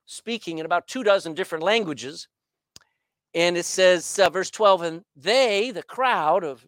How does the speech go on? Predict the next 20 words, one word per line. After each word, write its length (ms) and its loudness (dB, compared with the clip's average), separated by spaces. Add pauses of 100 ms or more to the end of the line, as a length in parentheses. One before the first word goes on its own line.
I 100 -20
don't 120 -10
know, 240 2
there 120 -4
were 60 -6
thousands 760 4
there, 340 -2
maybe 300 -10
as 80 -14
many 160 -8
as 80 -12
ten 240 -12
thousand 320 -6
in 80 -10
the 40 -16
streets, 460 -10
"they 140 -4
were 160 4
all 240 12
amazed, 540 -6